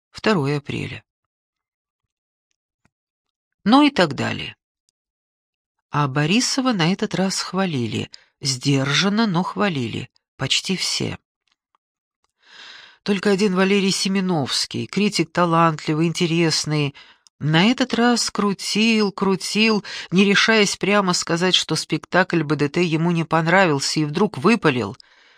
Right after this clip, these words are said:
Как всегда, лицо Олега Борисова, Кистерев, остроумно демонстрирует смену нервных выражений. Семеновский В. «Правду и еще кроме правды».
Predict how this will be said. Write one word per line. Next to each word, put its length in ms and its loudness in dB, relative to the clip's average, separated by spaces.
Как 320 4
всегда, 840 4
лицо 380 2
Олега 320 4
Борисова, 840 4
Кистерев, 680 2
остроумно 720 4
демонстрирует 880 2
смену 440 2
нервных 600 4
выражений. 1000 2
Семеновский 680 -2
В. 300 -2
«Правду 680 2
и 80 0
еще 360 2
кроме 320 -2
правды». 540 0